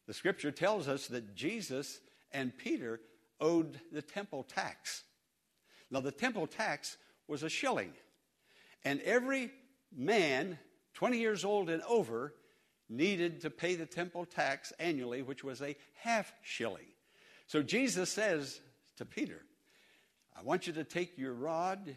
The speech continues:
uh, not this kind of rod. "I want you to, a, a gun. I, I want you, I want you to take the rod that you cast out, and, uh, I want you to go down. There's a fish out there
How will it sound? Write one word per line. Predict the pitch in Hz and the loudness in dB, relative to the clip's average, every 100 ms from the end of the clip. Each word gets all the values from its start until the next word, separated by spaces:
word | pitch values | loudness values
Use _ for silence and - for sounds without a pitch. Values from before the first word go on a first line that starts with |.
| - | -8
uh, | - 120 - 104 _ 170 120 | -4 -4 -6 -18 _ -14 -8
not | 139 - | -8 -6
this | 143 | -8
kind | - 92 92 | -6 -6 -6
of | 87 | -8
rod. | 85 85 98 - - - | -10 -10 -12 -20 -20 -12
"I | 113 | -8
want | 139 151 | -6 -6
you | |
to, | 139 127 113 175 - 113 - | -6 -10 -16 -20 -20 -20 -14
a, | 107 | -8
a | |
gun. | 110 120 92 87 - - 90 _ _ _ _ - | -4 -4 -6 -12 -18 -20 -20 _ _ _ _ -14
I, | 104 127 | -8 -2
I | |
want | 165 160 | -2 -2
you, | 131 - 131 | -6 -10 -8
I | |
want | 139 143 147 | -8 -6 -2
you | 147 | -2
to | |
take | 139 151 139 | 2 0 0
the | 123 | 2
rod | 143 156 156 139 - | 6 8 6 2 -6
that | 123 120 | -8 -8
you | 113 | -8
cast | - 143 131 - | -4 -4 -4 -4
out, | 139 95 _ _ _ - - _ - | -4 -4 _ _ _ -20 -20 _ -4
and, | 117 110 113 | -2 -2 -2
uh, | 110 117 | -2 -2
I | |
want | 120 156 | -4 -4
you | 160 | -4
to | 160 | -2
go | 175 | 0
down. | 156 151 170 165 131 - _ _ - | 2 2 0 -4 -8 -20 _ _ -8
There's | 123 131 | -6 -6
a | |
fish | 131 - 196 - | -4 -2 -2 -2
out | 107 85 - | -4 -4 -6
there | 95 92 151 | -6 -6 -8